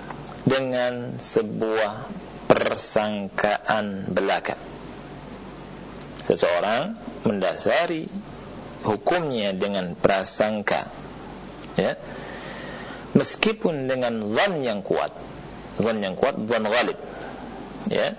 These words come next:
prasangka yang kuat. Kemudian, setelah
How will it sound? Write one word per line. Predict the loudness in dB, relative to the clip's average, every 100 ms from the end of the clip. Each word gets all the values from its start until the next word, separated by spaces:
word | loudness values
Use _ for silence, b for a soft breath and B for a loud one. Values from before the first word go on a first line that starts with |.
| 2 4
prasangka | 6 4 4 2
yang | 0
kuat. | 2 2 2 -4 -12 -12 -12 -12 -12 -12 -12 -10 B B B
Kemudian, | 4 6 2 0 -6 -12 -12 -12 -14 -14 -14 -14 -12 -10 -6 0
setelah | 2 4 2